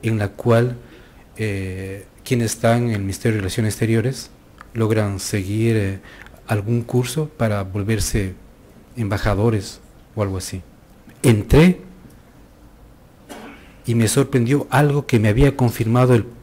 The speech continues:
portero de este centro de salud. "Ahí solamente va a haber un parqueadero". Efectivamente entré y lo único que vi era un parqueadero.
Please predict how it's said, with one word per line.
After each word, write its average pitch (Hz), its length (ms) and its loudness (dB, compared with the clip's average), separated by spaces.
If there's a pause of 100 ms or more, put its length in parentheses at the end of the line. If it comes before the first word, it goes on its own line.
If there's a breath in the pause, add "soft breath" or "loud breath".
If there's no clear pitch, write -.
(320)
portero 127 680 2 (140)
de 113 160 -4
este 110 220 -6
centro 117 320 -2
de 98 80 -2
salud. 98 320 -6 (400 loud breath)
"Ahí 127 180 0
solamente 120 640 0
va 113 100 2
a 110 40 4
haber 131 320 2 (1300 loud breath)
un 131 240 -4
parqueadero". 101 880 4 (1600 loud breath)
Efectivamente 117 920 0
entré 151 360 -2 (260 loud breath)
y 120 100 0
lo 104 160 4
único 143 520 6
que 110 140 -2
vi 135 180 -2
era 117 400 0
un 131 220 0
parqueadero. 98 920 4